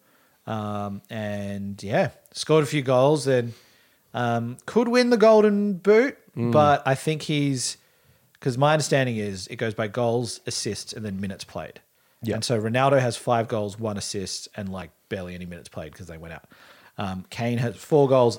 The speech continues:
Speaker 1: zero assists, and a lot more minutes played.
Speaker 2: Yeah.
Speaker 1: So he's either gonna have to score one goal,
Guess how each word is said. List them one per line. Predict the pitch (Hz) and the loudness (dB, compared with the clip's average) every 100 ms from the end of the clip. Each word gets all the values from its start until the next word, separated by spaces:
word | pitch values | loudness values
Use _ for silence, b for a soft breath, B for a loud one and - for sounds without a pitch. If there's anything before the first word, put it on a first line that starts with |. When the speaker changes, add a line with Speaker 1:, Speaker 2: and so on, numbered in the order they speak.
| 113 | -8
Speaker 1:
zero | 107 143 160 131 | 0 4 6 4
assists, | 101 - 80 - - - _ _ _ | 0 -6 -8 -10 -14 -16 _ _ _
and | 113 | -8
a | 107 | -6
lot | 101 104 | -6 -6
more | 98 | -8
minutes | 92 90 - | -12 -14 -16
played. | 85 57 - _ - | -16 -16 -20 _ -10
Speaker 2:
Yeah. | 107 - - | -10 -10 -2
Speaker 1:
So | 123 | 2
he's | 143 | 4
either | 160 | 4
gonna | 151 135 | 4 2
have | 139 - | 0 -2
to | 123 | -10
score | - 120 107 | -4 -4 -2
one | 120 151 | -2 0
goal, | 147 135 123 117 | 4 4 4 0